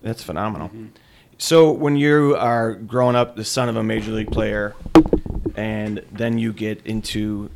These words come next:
Speaker 1: the big leagues yourself, do, were you looking to him for advice constantly, or?
Speaker 2: Um, I was. He wasn't always available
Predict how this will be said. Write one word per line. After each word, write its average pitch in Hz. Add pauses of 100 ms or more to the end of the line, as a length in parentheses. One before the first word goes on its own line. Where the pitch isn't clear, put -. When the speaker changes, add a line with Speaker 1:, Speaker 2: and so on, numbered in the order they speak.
(140)
Speaker 1:
the 107
big 110
leagues 107
yourself, - (1400)
do, 110
were 113
you 113
looking 127
to 117
him 117
for 113
advice 101
constantly, 127
or? 90 (680)
Speaker 2:
Um, 190 (1300)
I 160
was. 175
He 156
wasn't 160
always 135
available 123